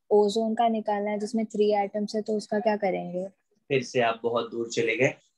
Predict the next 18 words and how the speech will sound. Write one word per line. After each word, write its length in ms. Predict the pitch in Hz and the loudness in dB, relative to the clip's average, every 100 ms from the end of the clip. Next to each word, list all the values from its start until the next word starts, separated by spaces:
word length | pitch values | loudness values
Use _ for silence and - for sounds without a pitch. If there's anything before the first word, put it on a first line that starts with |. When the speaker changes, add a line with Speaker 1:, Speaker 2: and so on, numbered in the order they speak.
| - | -2
Speaker 2:
मैं 180 | 131 | 2
आपसे 280 | 135 131 143 | 4 4 2
ये 200 | 131 135 | 4 4
पूछूं 400 | 135 139 139 196 202 | 2 2 4 4 4
कि 100 | 196 | 4
ozone 360 | 147 135 147 | 4 4 2
में 120 | 147 143 | 2 2
pure 220 | 139 139 | 2 2
covalent 420 | 139 139 135 139 | 2 2 2 2
bond 240 | 131 135 135 | 0 0 0
होता 240 | 131 135 | -2 -2
है, 80 | 135 | -4
तो 100 | 131 | -2
आप 140 | 120 123 | -2 -2
answer 280 | 117 - 120 | -6 -8 -6
दे 140 | 123 | -6
पाएंगे 360 | 156 170 196 190 | -2 0 4 4
मुझे? 260 | 185 185 | 2 -12